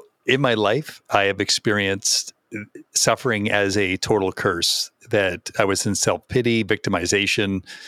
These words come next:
I did not have my eyes on the Lord, and therefore, you know, I would categorize it as quite destructive. After twenty sixteen, when I made Jesus Lord and I really made him the number one priority in my life, and I began to,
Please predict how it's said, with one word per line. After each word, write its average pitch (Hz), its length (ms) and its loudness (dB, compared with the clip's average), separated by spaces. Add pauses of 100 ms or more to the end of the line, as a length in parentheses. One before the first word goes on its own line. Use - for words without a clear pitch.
(260)
I 107 120 2
did 104 160 0
not 104 200 2
have 104 240 0
my 95 160 0
eyes 92 280 0
on 92 80 0
the 87 80 0
Lord, 95 440 0 (120)
and 90 440 -2 (160)
therefore, 101 680 0 (520)
you 113 120 -2
know, 98 60 2
I 101 100 2
would 101 160 -2
categorize 98 580 0
it 98 100 0
as 92 300 0 (380)
quite 110 220 0
destructive. 101 680 -2 (100)
After 127 300 2
twenty 120 320 -2
sixteen, 123 680 0 (400)
when 107 160 2
I 98 100 2
made 104 260 0
Jesus 98 380 0
Lord 101 220 2
and 104 100 -2
I 101 60 2
really 104 560 0
made 101 200 0
him 101 200 0
the 95 60 2
number 104 280 0
one 98 220 0
priority 95 580 0
in 95 100 0
my 90 140 2
life, 90 420 -2
and 95 80 0
I 92 40 0
began 95 480 -2
to, 95 340 0